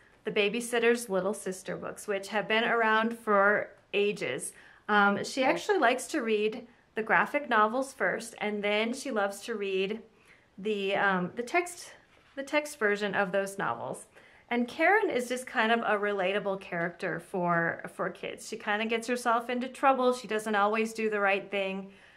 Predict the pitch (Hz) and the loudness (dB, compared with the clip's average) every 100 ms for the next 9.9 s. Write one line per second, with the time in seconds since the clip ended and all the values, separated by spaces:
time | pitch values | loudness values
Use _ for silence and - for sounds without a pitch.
0 | _ - 208 196 190 202 220 233 233 233 | _ -2 0 2 2 0 0 0 4 4
1 | 220 202 247 254 220 220 208 196 180 185 | 2 0 -2 0 -2 -2 0 2 2 2
2 | 262 247 240 233 214 202 185 180 185 190 | 4 6 6 4 4 4 6 6 4 0
3 | - 190 175 180 - 175 - - 180 - | -4 -4 -2 -4 -6 -6 -4 -4 -6 -10
4 | _ _ - 240 233 233 269 226 233 233 | _ _ -6 2 2 2 -4 -4 -4 -2
5 | 202 202 214 202 185 190 180 185 190 202 | 0 2 2 0 0 2 2 0 -4 0
6 | 175 175 175 - 262 269 269 - - - | 0 -2 -8 0 4 6 4 -4 -16 -20
7 | _ _ - 247 277 294 254 226 220 233 | _ _ 2 4 4 2 4 4 4 4
8 | 214 214 202 202 214 202 196 185 196 202 | 4 4 0 -2 -2 0 2 2 2 0
9 | 170 180 180 185 214 220 214 202 | -2 -4 -4 -8 -8 -6 -4 -2